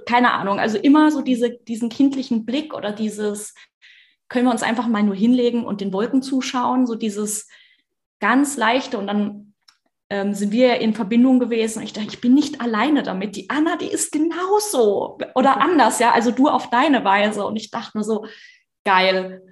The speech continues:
Speaker 1: es gibt irgendwie noch Hoffnung, es gibt Menschen, die noch so sehr verbunden sind mit ihrer Kleinen und mit ihrem inneren Kind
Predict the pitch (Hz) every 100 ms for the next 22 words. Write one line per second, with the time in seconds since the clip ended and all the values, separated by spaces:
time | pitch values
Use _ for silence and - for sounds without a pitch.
0 | _ - 254 254 262 240 240 214 - 254
1 | - 294 269 254 - 247 - 214 240 -
2 | 247 233 214 208 - 226 247 254 254 226
3 | 247 240 220 240 247 247 226 226 214 220
4 | 226 214 208 196 196 - 196 180 208 254
5 | 277 285 220 214 214 208 220 220 220 220
6 | - 226 262